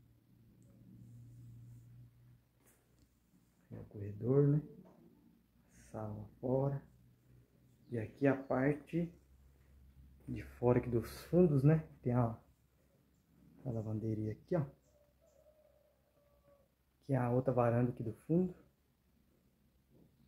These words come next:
Vocês veem a varanda, a varanda bem grande. Certo, gente? Dá pra vocês verem, ó. Aqui é a área de churra-, churrasqueira, né? A área de churrasco.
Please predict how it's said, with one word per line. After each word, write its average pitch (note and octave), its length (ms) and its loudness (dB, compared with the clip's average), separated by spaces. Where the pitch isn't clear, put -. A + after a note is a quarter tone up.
Vocês A2 220 -12
veem A2+ 100 -10
a A2 40 -8
varanda, A#2+ 460 2
a A#2 40 -4
varanda A2+ 420 2
bem B2 320 4
grande. B2 500 2
Certo, C3 280 -6
gente? - 440 -14
Dá A#2 100 -10
pra A#2 100 -4
vocês A2 340 -6
verem, A2 200 -2
ó. A2 100 -2
Aqui A#2+ 120 -6
é - 20 -4
a A2+ 80 -4
área A2+ 180 -2
de A#2+ 100 -8
churra-, A#2 440 -10
churrasqueira, D3+ 640 -4
né? D#3+ 200 2
A A#2+ 60 -2
área A#2 140 0
de - 80 -20
churrasco. D3+ 760 -2